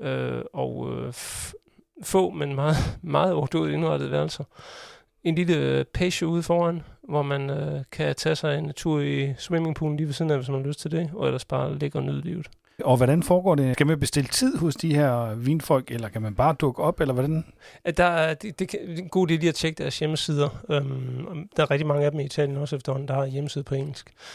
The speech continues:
Speaker 1: Øh, og der står som regel, øh, hvordan man gør, hvis man gerne vil besøge dem. Nogle steder vil de gerne have, at man bes-, har de faste tider, og andre steder vil de gerne have, at man bestiller. Og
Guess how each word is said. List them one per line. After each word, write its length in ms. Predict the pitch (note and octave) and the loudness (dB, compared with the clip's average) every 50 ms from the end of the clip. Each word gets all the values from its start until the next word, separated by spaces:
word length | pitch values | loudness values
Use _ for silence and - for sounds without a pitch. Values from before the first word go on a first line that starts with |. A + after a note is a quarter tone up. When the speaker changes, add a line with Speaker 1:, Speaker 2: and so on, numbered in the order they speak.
| - - - - _ - | -18 -20 -20 -18 _ -8
Speaker 1:
Øh, 280 | - C#3+ C#3 C3+ C3+ C#3 | -4 -2 -2 -2 -2 -4
og 200 | - - C#3+ C#3+ | -4 -6 -6 -4
der 100 | - D3+ | -4 -2
står 280 | - - - E3 - C#3 | -2 -2 -4 -4 -4 -4
som 160 | - - D3+ | -8 -8 -8
regel, 260 | C#3 C#3+ C#3+ C#3+ C#3+ C#3+ C#3+ | -6 -4 -4 -4 -4 -6 -6
øh, 120 | C#3+ C#3+ | -6 -6
hvordan 180 | C#3+ C#3 C#3+ C#3+ | -6 -6 -6 -6
man 100 | C#3+ C3 | -6 -4
gør, 140 | - C#3 | -4 -6
hvis 160 | D3 D3 - D3 | -6 -6 -6 -8
man 80 | C#3 | -6
gerne 180 | C#3 C#3+ C#3+ D3+ | -4 -4 -4 -4
vil 80 | D3 | -6
besøge 300 | C3+ - - - D3 C#3+ | -8 -10 -6 -6 -4 -4
dem. 100 | D3 D#3 - - - - _ _ _ - F4+ - F#3 | -4 -8 -10 -12 -16 -20 _ _ _ -20 -12 -4 0
Nogle 280 | E3 D#3 D#3 E3 E3 | 2 4 4 4 2
steder 480 | - - - D#3 D3+ D3+ D3+ D3 C#3 C3+ C3+ C#3+ D3 D#3+ - - C3 B2+ - D#3 | 0 0 2 4 4 4 4 2 0 -2 -6 -10 -12 -14 -14 -16 -16 -10 -4 -4
vil 120 | D3+ C#3+ | -4 -4
de 40 | D3 | -2
gerne 200 | - D3+ D3+ E3 | -2 0 0 0
have, 60 | E3 D3+ C#3+ | 0 0 0
at 60 | C#3+ | -2
man 60 | C3+ | -4
bes-, 180 | C3 - - - | -6 -8 -8 -2
har 140 | - D3 C#3+ | 2 2 2
de 100 | B2+ C3 | 2 0
faste 320 | - E3 E3+ - - D3+ | -4 -4 -4 -4 -4 -6
tider, 320 | B2 - D#3+ F3 E3+ E3+ D#3+ | -4 -2 -2 0 2 0 0
og 180 | D3+ C#3+ C#3 | 0 -2 -4
andre 140 | C#3 D3 D3 | -2 -4 -4
steder 180 | - D#3+ D3+ C#3 | -4 -4 -4 -4
vil 60 | C3+ | -4
de 60 | B2+ | -4
gerne 160 | - C#3+ C3+ | -4 -4 -4
have, 80 | C#3 D3 | -4 -4
at 40 | D3+ | -6
man 80 | C3 | -8
bestiller. 340 | B2+ - - - D3 C#3 C#3 | -8 -10 -8 -6 -4 -4 -4
Og 180 | C#3 C#3 C#3 | -4 -6 -8